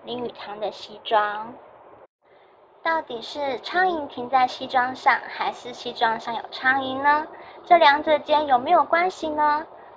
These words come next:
如果有关系的话，又是什么关系呢？在进入主题之前呢，我要讲一下，因为呢，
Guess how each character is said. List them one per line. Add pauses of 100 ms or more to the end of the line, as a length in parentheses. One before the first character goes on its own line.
如
果
有
关
系
的
话， (160)
又
是
什
么
关
系
呢？ (1200)
在
进
入
主
题
之
前
呢，
我
要
讲
一
下， (160)
因
为
呢，